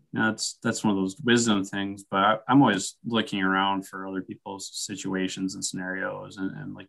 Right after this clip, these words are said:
it goes back to, I guess, how this all began, you know, just paying attention, you know, to, to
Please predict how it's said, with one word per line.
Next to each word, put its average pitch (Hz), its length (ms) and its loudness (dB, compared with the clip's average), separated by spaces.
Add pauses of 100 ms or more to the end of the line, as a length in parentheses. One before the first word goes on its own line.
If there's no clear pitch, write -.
(160)
it - 100 -4
goes 98 160 -10
back 92 240 -2
to, 98 220 -2 (160)
I 98 60 -6
guess, 95 120 -4
how 95 140 -4
this 95 140 -6
all 98 180 6
began, 101 480 0
you 104 80 -4
know, 98 120 -6 (520)
just 165 100 4
paying 151 200 10
attention, 117 480 4 (120)
you 107 120 0
know, 104 240 4
to, 107 440 2
to 104 140 -18